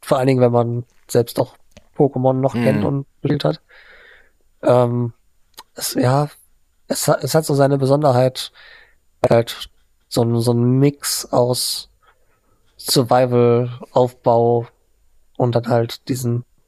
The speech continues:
Speaker 1: Palwesen ist,
Speaker 2: Hm.
Speaker 1: die ja den Pokémon dann doch ähnlich sind,
Speaker 2: <laughs>
Speaker 1: sowohl in Aussehen, Namen
Speaker 2: Ja, ja.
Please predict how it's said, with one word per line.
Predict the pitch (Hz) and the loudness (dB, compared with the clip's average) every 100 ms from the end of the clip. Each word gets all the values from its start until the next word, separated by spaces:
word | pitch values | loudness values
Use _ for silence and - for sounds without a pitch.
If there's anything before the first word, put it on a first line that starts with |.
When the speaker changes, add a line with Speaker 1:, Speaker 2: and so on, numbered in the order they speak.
| - - _ _ _ _ | -20 -20 _ _ _ _
Speaker 1:
Palwesen | - 113 120 123 135 143 151 151 156 | -2 2 4 2 2 2 2 -2 -4
ist, | 170 - - - _ - | -4 -6 -14 -20 _ -8
Speaker 2:
Hm. | 101 98 98 95 _ _ - | -6 -4 -4 -8 _ _ -2
Speaker 1:
die | 120 | 2
ja | 113 110 | 4 2
den | 110 113 | 0 -4
Pokémon | - 131 123 123 117 117 117 | -2 -2 0 -2 0 0 0
dann | 113 117 | 0 0
doch | 117 _ - - | -4 _ -16 -8
ähnlich | 139 120 123 143 165 160 - | -2 0 0 0 0 -2 -2
sind, | 156 170 180 170 | -4 0 -2 -2
Speaker 2:
<laughs> | |
Speaker 1:
sowohl | 196 127 120 123 | -4 -2 0 -2
in | 123 117 117 - - - - - | -2 -6 -8 -14 -20 -18 -18 -4
Aussehen, | - 135 139 - 131 131 127 143 127 | 0 0 0 0 0 0 -2 -2 2
Namen | 123 131 131 | 2 2 2
Speaker 2:
Ja, | 127 | 0
ja. | 127 | 0